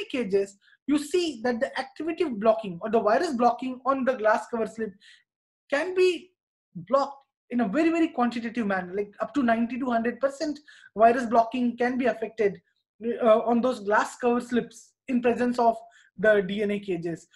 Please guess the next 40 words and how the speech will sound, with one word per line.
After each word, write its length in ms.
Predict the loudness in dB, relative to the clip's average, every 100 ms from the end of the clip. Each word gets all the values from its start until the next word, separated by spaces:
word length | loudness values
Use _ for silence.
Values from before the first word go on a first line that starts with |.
| -12 -4
which 180 | -2 -2
really 320 | -2 -2 -2
give 120 | -4
a 100 | -4
promise 480 | -4 -2 -2 -4 -4 -4
that 120 | -4 _ _
if 160 | -16 -8
we 100 | -6
can 200 | -4 -4
now 220 | -4 -6
scale 400 | -8 -12 -6 -4
it 140 | 0 -2
up, 140 | -2 -10 _ _ _ -4
those 240 | -2 -2
D 180 | -6 -6
N 80 | -6
A 100 | -6
cages, 460 | -8 -6 -8 -10 _ _ -10
and 200 | -8 -4
somehow 280 | -2 -2 -2 -4
put 160 | -2
them 160 | 0 -2
in 80 | -4
the 120 | -6 -4
blood 240 | 0 0
samples 500 | 0 -6 -2 -4 -4 -4
or 140 | -4
blood, 220 | -2 -4 -4 _ -8
uh, 80 | -8
streams, 480 | -6 -8 -8 -10 -14 _ _ -10
they 120 | -6
can 240 | -6 -6 -6
kind 160 | -4 -2
of 100 | -4
hijack 480 | -4 -4 0 0 -2 -12 _ _ _ _ -10
the 280 | 0 2 4
viruses 520 | 2 2 0 -6 -6
from 200 | -4 -4
the 80 | -4
solution, 540 | -2 0 0 -2 -4